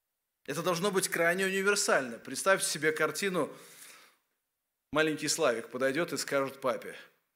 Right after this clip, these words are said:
«Папа, вот здесь ты должен повиноваться мне, а не я тебе». Вот это будет картина, вырванная из этого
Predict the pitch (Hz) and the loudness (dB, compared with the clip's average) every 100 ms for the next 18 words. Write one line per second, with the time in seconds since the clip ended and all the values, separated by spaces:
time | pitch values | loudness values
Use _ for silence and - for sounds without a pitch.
0 | _ _ _ _ - 123 107 110 135 175 | _ _ _ _ -2 -2 0 -6 -2 -2
1 | 180 143 160 160 143 139 135 139 135 147 | 0 0 0 0 -4 -4 -4 -2 2 2
2 | 147 143 - - - - - - 147 143 | 0 -2 -6 -12 -16 -18 -16 -10 -4 -2
3 | 151 160 117 - - - - _ - - | 0 0 0 -2 -6 -10 -16 _ -20 -14
4 | - 135 156 151 123 - 113 80 76 - | -6 -2 0 0 0 -4 -8 -12 -14 -16
5 | - _ _ _ _ _ _ - 113 123 | -20 _ _ _ _ _ _ -12 -6 -2
6 | 170 196 180 180 180 202 202 165 147 170 | -2 -2 -2 -2 0 -2 -2 -4 -2 -4
7 | - - _ _ _ - _ _ _ _ | -6 -18 _ _ _ -20 _ _ _ _
8 | 139 156 165 170 165 160 156 170 170 156 | -4 0 0 2 2 2 2 0 0 0